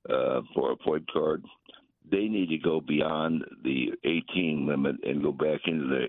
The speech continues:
a person's juvenile history to see if they've committed juvenile crimes. Right now, they can't do that. For example, the Highland Park shooter, had that been available, he would have not gotten the foid card.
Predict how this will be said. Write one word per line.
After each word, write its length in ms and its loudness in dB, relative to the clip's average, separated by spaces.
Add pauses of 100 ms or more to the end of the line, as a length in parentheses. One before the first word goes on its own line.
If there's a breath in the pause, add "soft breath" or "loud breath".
(140)
a 140 -2 (100)
person's 480 -2
juvenile 380 2
history 500 -4 (640 loud breath)
to 160 0
see 140 2
if 140 0
they've 260 2
committed 400 2
juvenile 380 2
crimes. 440 -4
Right 200 2
now, 180 2
they 160 0
can't 380 -2
do 180 2
that. 260 -4 (1080 loud breath)
For 120 2
example, 380 0
the 120 4
Highland 380 0
Park 240 -2 (120)
shooter, 280 0
had 140 0
that 220 0
been 240 -2
available, 600 -2 (600 loud breath)
he 100 2
would 160 2
have 100 -2
not 300 -2
gotten 280 -4
the 140 -10
foid 200 -2 (100)
card. 160 -10